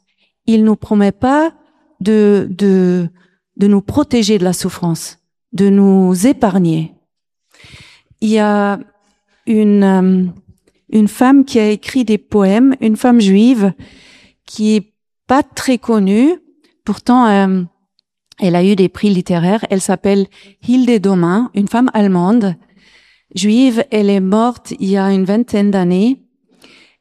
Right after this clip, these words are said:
Elle était, euh, elle-même, elle a été persécutée, elle était, elle a survécu le camp nazi. Elle a ensuite émigré aux États-Unis et, euh,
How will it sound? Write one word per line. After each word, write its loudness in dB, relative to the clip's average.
Elle 2
était, 0
euh, -4
elle-même, 2
elle 0
a 0
été -4
persécutée, -2
elle 0
était, -2
elle 0
a 0
survécu 0
le 0
camp -2
nazi. -2
Elle 0
a -2
ensuite -2
émigré 2
aux 2
États-Unis -2
et, 4
euh, 0